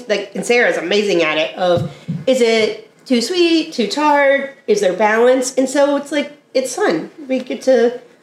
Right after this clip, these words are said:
um, create cocktails together as, like, a team, like Team Truxton is. I've been, I was thinking, I, I posted, uh, the new cocktail menu, uh, last night on, uh, Instagram, and I'm, like, trying to, you know, write this,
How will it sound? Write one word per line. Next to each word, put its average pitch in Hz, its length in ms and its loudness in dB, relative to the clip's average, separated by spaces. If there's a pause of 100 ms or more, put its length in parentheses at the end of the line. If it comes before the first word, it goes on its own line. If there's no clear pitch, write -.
(240)
um, 190 500 0
create 214 280 0
cocktails 214 460 -2
together 196 420 0
as, 175 140 0
like, 180 140 -2
a 196 40 -10
team, 196 320 -2
like 170 160 -2
Team 226 180 -2
Truxton - 400 -6
is. 156 100 -6
I've 160 100 -8
been, 160 160 -6 (400)
I 175 40 2
was 180 160 0
thinking, 196 220 0
I, 175 200 0 (100)
I 185 80 0
posted, 185 800 -2 (320)
uh, 175 320 2
the 185 80 0
new 190 180 2
cocktail 180 400 0
menu, 170 680 2
uh, - 480 -4 (180)
last 190 280 -2
night 170 340 2
on, 170 540 2
uh, 185 600 -4 (120)
Instagram, 180 720 0 (300)
and 226 120 0
I'm, 240 80 2
like, 240 140 2
trying 247 180 0 (100)
to, 240 140 -2
you 254 60 2
know, 185 180 2
write 208 380 2
this, - 400 -4